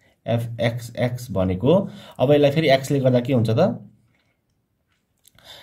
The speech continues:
सिक्स एक्स मात्र बाँकी रहने भयो, होइन? यो त हाम्रो कन्सट्यान्ट टर्म हुन्छ, थ्री वाई भनेको जिरो हुने, हुन्छ, त्यो लेख्नु परेन। अब सिक्स एक्स मात्र भयो।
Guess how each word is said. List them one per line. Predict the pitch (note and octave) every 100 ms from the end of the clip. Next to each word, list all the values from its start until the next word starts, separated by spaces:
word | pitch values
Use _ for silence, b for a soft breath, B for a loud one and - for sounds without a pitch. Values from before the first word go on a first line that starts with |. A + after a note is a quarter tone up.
| B -
सिक्स | - - D3+ D3+ - _ -
एक्स | D3 E3 -
मात्र | B2 B2+
बाँकी | C3 A2+
रहने | G2 F#2
भयो, | E2+
होइन? | F2 G#2+ G3 -
यो | A2+ A#2+
त |
हाम्रो | A2+ G#2
कन्सट्यान्ट | G#2+ A#2+ A#2 A#2+ A#2
टर्म | A2+
हुन्छ, | G2+ G2+ C#3 - - - -
थ्री | A#2
वाई | G#2+
भनेको | G2+ G2 A#2+ G#3 E3+ B B B B A#2
जिरो | A#2+ A2
हुने, | G2
हुन्छ, | G2+ G2 G#2 A#2+
त्यो | F3+
लेख्नु | A#2 G#2+ A2+
परेन। | F#2 F#2
अब | F2+ G2+ -
सिक्स | - A#2 -
एक्स | A2+
मात्र | A#2 A2+
भयो। | G2+ E2+ F2